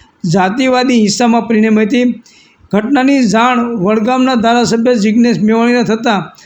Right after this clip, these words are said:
ગત તારીખ બાવીસ મે મોડી રાત્રે સરટી હોસ્પિટલ ખાતે આવી પહોંચ્યા હતા અને મૃતકના પરિવારને મળી સાંત્વના પાઠવી હતી અને આ શખ્સને કડકમાં કડક સજા કરવાની માગ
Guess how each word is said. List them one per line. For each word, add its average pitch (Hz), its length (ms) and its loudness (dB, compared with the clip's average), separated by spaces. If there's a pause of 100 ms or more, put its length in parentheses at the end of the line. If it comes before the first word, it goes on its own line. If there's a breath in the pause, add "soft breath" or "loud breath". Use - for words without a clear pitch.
(320 loud breath)
ગત 240 220 0
તારીખ 220 320 0
બાવીસ 226 280 2
મે 233 140 2
મોડી 220 280 2
રાત્રે 233 380 0 (440 soft breath)
સરટી 226 340 -2
હોસ્પિટલ 233 460 0
ખાતે 220 240 -2
આવી 220 180 0
પહોંચ્યા 226 420 0
હતા 233 160 -2
અને 233 160 2 (680 soft breath)
મૃતકના 269 540 0
પરિવારને 247 600 0 (220)
મળી 233 280 2
સાંત્વના 226 500 -2
પાઠવી 220 440 -2
હતી 226 180 0
અને 233 180 2 (680 soft breath)
આ 240 140 2
શખ્સને 240 460 -2
કડકમાં 247 440 0
કડક 240 280 -2
સજા 233 300 0
કરવાની 226 360 0
માગ 214 320 0